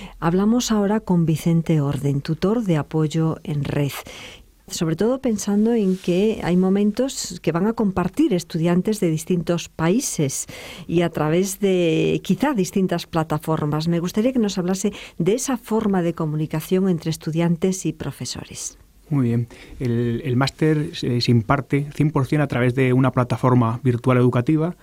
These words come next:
Speaker 2: desde donde todos los alumnos de cualquier sitio del mundo se pueden conectar veinticuatro horas al día y, eh,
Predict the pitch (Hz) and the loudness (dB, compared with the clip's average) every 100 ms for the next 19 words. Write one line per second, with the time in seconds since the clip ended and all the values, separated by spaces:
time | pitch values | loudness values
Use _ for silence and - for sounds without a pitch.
0 | - - - - 120 113 117 113 110 113 | -20 -20 -12 -2 0 2 2 2 2 2
1 | 113 113 110 139 139 131 127 135 151 143 | 4 2 0 0 2 2 2 2 4 4
2 | 123 123 120 120 113 131 120 131 135 127 | 2 0 0 0 0 0 0 2 2 4
3 | 143 151 151 160 131 123 127 123 123 - | 4 4 2 2 0 2 2 2 -2 0
4 | 127 123 120 117 123 120 120 120 - 127 | 0 4 4 2 2 0 2 2 2 2
5 | 143 156 185 - - - - - 160 175 | 4 2 -2 -8 -20 -20 -16 0 2 2
6 | - 127 113 110 110 107 107 | 2 2 4 2 2 0 -2